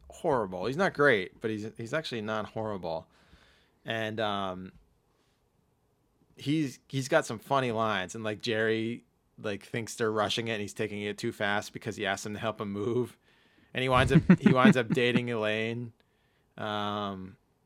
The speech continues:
Speaker 1: and then Jerry tells him he can't help him move, and that's when, uh, Kramer and Newman come in and the whole Zapruder film scene. And, uh,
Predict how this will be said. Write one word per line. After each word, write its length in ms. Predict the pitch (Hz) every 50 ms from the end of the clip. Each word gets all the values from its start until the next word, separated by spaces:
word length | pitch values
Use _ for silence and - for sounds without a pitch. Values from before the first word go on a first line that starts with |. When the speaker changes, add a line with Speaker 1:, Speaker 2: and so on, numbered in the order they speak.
| _ _ _ _ _ _ _ _ _ _ _ _ _ _ _ _ _ _
Speaker 1:
and 220 | - 120 120 120 120
then 180 | 120 117 113
Jerry 300 | 113 113 110 107 110 110
tells 260 | 104 - 113 110 104 104
him 80 | 107
he 80 | 107 104
can't 260 | - - 113 107 101
help 180 | 110 110 107 113
him 100 | 104 101
move, 260 | 104 107 107 107 104
and 80 | 98
that's 220 | 95 101 101 - -
when, 260 | 104 101 101 104 -
uh, 480 | 101 101 95 92 92 90 - 50 - - -
Kramer 500 | - - 117 110 107 107 107 107 107 - - - _ _ _ _ _
and 280 | - 107 101 98 98 104
Newman 260 | 120 113 107 104 107
come 220 | - - 101 101
in 240 | 101 101 98 101 101
and 280 | 98 95 95 98 95 -
the 100 | - 95
whole 180 | 95 95 95 95
Zapruder 420 | - 104 - - 107 101 101 98
film 240 | - 104 98 98 98
scene. 460 | - - 101 95 95 95 95 98 87 - _ _ _ _ _ _ _ _ _ _ _ _ _ _ _ _ _ _ _ _ _ _ _ _ _ _ _ _ _ _ _ _ _ -
And, 340 | 113 113 110 113 117 110 117
uh, 360 | 117 113 113 110 107 110